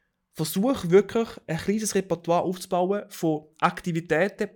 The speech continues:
egal wie effizient die laut Internetrecherche oder Experten sonst für dich und dein Ziel sind. Such verschiedene Aktivitäten raus, probier neue Sachen aus und find für dich noch ein kleines Portfolio Aktivitäten, wo du weißt, hey, mal,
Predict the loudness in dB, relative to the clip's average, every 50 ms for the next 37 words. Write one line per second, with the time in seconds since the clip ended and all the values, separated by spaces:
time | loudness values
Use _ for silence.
0 | _ -4 0 2 4 6 8 8 6 6 4 2 2 0 0 0 -2 0 4 4
1 | 6 6 4 2 0 -2 0 2 4 6 6 4 2 0 -4 -4 0 2 2 2
2 | 2 0 -4 -6 -4 -4 -2 0 0 0 0 0 -2 -4 -4 -2 -2 0 2 2
3 | 2 2 0 -2 -2 -2 -2 -2 -2 -2 -2 -2 -4 -4 -4 -2 0 0 0 0
4 | -2 -6 -8 -6 -4 -4 -4 -4 -6 -10 -18 _ _ -6 -2 -2 0 2 2 2
5 | 0 0 0 -2 -4 -2 -4 -6 -8 -8 -6 -6 -6 -4 -2 -2 -2 0 -2 -4
6 | -6 -12 -20 -20 -20 -20 -20 -20 -12 -6 -2 2 2 2 2 0 -2 -2 -2 0
7 | 0 2 2 0 0 -2 -4 -4 -4 -2 0 2 0 0 0 -2 -6 -6 -4 -4
8 | -4 -4 -4 -4 -4 -4 2 6 6 6 6 4 2 2 2 0 -2 -2 -2 -2
9 | -2 -2 0 0 -2 -2 -6 -10 -18 -20 -20 -20 _ _ -2 -2 -2 0 0 -2
10 | -2 0 0 0 0 -2 0 0 0 0 0 0 -2 -4 -4 -6 -10 -6 -4 -2
11 | -2 -2 -4 -6 -2 -2 -2 -2 -4 -6 -2 0 2 2 2 2 0 0 -2 -2
12 | -6 -10 -10 -6 -2 -2 -2 -2 -4 -6 -6 -4 -4 -4 -6 -6 -2 0 0 0
13 | 0